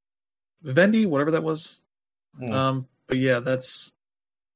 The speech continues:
Speaker 1: that's where Ubisoft is at. They're weird, and they need to find out what, what kind of company they are, uh, because they came out of this last, you know, three, four years without much of anything that, you know, speaks to people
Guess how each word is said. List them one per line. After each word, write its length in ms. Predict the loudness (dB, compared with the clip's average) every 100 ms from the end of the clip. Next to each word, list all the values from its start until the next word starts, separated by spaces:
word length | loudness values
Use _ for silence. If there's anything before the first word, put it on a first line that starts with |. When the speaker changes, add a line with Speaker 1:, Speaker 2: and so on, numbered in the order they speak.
| _
Speaker 1:
that's 180 | -2 2
where 160 | 4 4
Ubisoft 400 | 4 2 0 0
is 100 | 0
at. 160 | 0
They're 140 | 2 2
weird, 420 | 4 2 0 -6 -18 _ _
and 120 | -4
they 120 | 0
need 100 | 0 0
to 60 |
find 320 | 0 0 2
out 220 | 4 2 0
what, 400 | 2 2 2 -2 -4 -8 -8
what 160 | -6 -4
kind 160 | -2
of 80 | -2
company 320 | -2 -2 -2
they 200 | -2 -4
are, 360 | -4 -6 -10 -14 _ _ -12
uh, 120 | -10
because 240 | -6 -4
they 100 | -4
came 200 | -2 0
out 100 | 2
of 60 | 2
this 180 | 2 4
last, 380 | 4 4 0 -6 -16 -10
you 120 | -2
know, 520 | 0 0 -2 -6 -8 -8
three, 200 | 0 0
four 280 | 2 0 2
years 640 | 2 2 0 -2 -4 -4 -10 _ _ _ _ -8
without 320 | 2 2 2
much 500 | 2 0 2 0 0
of 100 | 0
anything 440 | 0 -2 -4 -4
that, 360 | -4 -6 -6 -6 -6 -8 -14 -12
you 120 | -10
know, 100 | -6
speaks 480 | -4 -2 -2 -2 -4
to 300 | -4 -6 -6
people 500 | -6 -8 -6 -8 -8